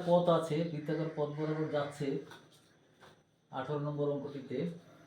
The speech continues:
তো বাইরের এবং ভিতরের ধার বরাবর সম্পূর্ণ একবার ঘুরতে সময়ের অনুপাত নেয় কুড়ি is to উনিশ। পথটি পাঁচ মিটার হচ্ছে চওড়া, এইটা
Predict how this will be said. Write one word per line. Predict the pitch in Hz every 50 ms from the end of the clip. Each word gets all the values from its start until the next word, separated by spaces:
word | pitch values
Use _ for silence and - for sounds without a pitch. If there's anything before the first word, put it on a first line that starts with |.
| - - - - - - - - - - - - - - - - - - - - - - - -
তো | 131 123 123 120 117 117 117 117 - - - - - - - - - - - - - - - - - - - - - - - - - - - - - - - - - - 123 117
বাইরের | 139 143 151 160 170 190 185 185 185
এবং | 185 190 185 165 127 131
ভিতরের | 143 - 180 180 185 175 165 131
ধার | 131 139 151 156
বরাবর | 165 175 180 170 180 170 170 -
সম্পূর্ণ | 151 151 156 - 175 175 180 180 170 160 156
একবার | 156 156 160 170 170 165 -
ঘুরতে | 156 156 156 - - 180 175 170 - -
সময়ের | - 139 147 170 190 202 196 196
অনুপাত | 185 180 175 180 170 165 165 156
নেয় | 156 170 175 170 -
কুড়ি | 151 147 160 156 156
is | 151 - -
to | - 151 151 - - - - - - - - - - 139
উনিশ। | 135 110 104 - - - - - - - - _ - - - - -
পথটি | 143 143 143 - - 165 156 - 156
পাঁচ | 147 147 143 - -
মিটার | 156 156 156 165 156 151 151
হচ্ছে | 151 - - 190 196 208 - - -
চওড়া, | 123 101 90 87 - - - - - - - - - - _ - - - - - - - - - - - - - 120
এইটা | 113 113 107 87